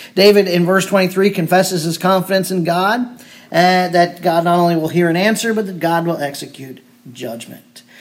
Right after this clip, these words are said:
"The bloodthirsty, the murderers, the deceitful men will die young, but I will trust in you." In his anger, David had the alternative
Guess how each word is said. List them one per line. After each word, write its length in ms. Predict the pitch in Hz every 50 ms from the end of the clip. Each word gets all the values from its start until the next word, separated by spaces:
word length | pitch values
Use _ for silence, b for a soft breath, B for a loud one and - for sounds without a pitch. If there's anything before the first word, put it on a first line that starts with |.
| B B
"The 80 | 160 147
bloodthirsty, 720 | 147 175 196 226 254 240 185 254 247 233 - - 180 151
the 80 | 151
murderers, 420 | 175 240 285 320 311 277 220 180 165
the 100 | 202 196
deceitful 460 | 190 180 - 302 320 247 247 294 285
men 460 | 294 302 311 320 302 262 202 151 123
will 120 | 123 123
die 760 | 123 - 135 147 165 180 185 185 185 190 190 185 175 175 - - - -
young, 800 | 120 123 123 127 135 143 151 151 143 131 123 107 - - - - - - _ b b b b b b b
but 100 | - -
I 520 | 131 143 156 165 170 170 170 175 170 165 156
will 160 | 156 139 135
trust 500 | 131 - 139 127 123 127 123 - - - - _
in 200 | - 120 117 113
you." 220 | 107 - - - - - _ _ b b b b b b b b b b b b
In 140 | - 175 208
his 140 | 226 220 247
anger, 440 | 247 226 220 190 170 196 214 208 - - - - _ _ - - _ _
David 300 | - 147 165 185 185 190
had 220 | 175 180 175 180 180
the 100 | 180 185
alternative 760 | 185 202 196 - 185 151 143 135 135 135 135 139 - -